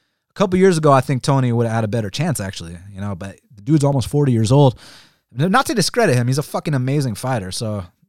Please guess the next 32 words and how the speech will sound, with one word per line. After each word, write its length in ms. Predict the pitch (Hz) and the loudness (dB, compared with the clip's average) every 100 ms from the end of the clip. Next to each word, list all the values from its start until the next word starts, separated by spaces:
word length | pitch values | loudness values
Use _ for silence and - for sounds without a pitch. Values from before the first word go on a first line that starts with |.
| _ | _
you 120 | 101 | -10
know, 180 | 110 110 | -6 -6
you 240 | 107 107 110 | -6 -8 -6
can 140 | 113 | -4
never 180 | 127 123 | -2 -2
count 240 | - 117 | -4 -4
out 80 | 107 | -2
a 40 | |
guy 120 | 104 101 | -4 -6
like 140 | 95 | -6
Tony 240 | 104 98 | -6 -6
Ferguson, 500 | 92 95 87 85 85 - | -4 -6 -8 -12 -14 -10
ever. 300 | 110 92 80 _ _ _ _ - | -8 -8 -10 _ _ _ _ -8
And 280 | 104 101 - _ | -6 -6 -10 _
I 80 | 113 | -4
don't 160 | 123 107 | -4 -2
fault 340 | 123 113 98 _ _ _ _ _ | -2 -2 -4 _ _ _ _ _
people 260 | - 120 113 | -6 -6 -4
for 120 | 117 | -6
taking 360 | - 117 107 82 | -6 -6 -6 -10
either 300 | 117 175 110 | -2 0 0
side 260 | - 90 90 | -2 -6 -8
of 60 | |
that 140 | 87 87 | -10 -14
fight. 300 | 92 85 - | -14 -14 -12
You 100 | 104 | -8
can 100 | 117 | -4
make 140 | 117 | -4
a 60 | 98 | -6
case 220 | - 113 | -6 -6
for 80 | 104 | -4
both. 300 | 98 113 | -4 -4